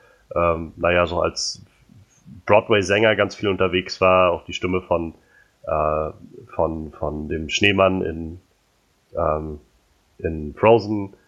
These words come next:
und jetzt auch bei Schön und das Biest, den, ähm, LeFou gesprochen hat.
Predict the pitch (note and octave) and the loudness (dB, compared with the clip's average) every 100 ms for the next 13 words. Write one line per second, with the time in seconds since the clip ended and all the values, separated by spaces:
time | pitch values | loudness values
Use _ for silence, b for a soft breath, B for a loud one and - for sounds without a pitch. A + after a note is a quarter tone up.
0 | b - F2 D#2 - F#2+ - F2 - D#2 | b -10 -10 -10 -4 -4 -2 -4 -2 -2
1 | D#2 D#2+ D#2+ - G#2 F#2 F2 - B2+ A#2 | -2 -4 -6 -2 0 0 -2 -6 -6 -4
2 | - F2 F2 D#2 - _ E2 D#2 D2+ D2 | 0 0 -2 -8 -14 _ -6 -4 -4 -12
3 | _ _ _ - F2+ - A#2+ F#2+ - F#2+ | _ _ _ -4 -4 -2 -4 -2 0 0
4 | - F#2 F2+ | 0 -2 -2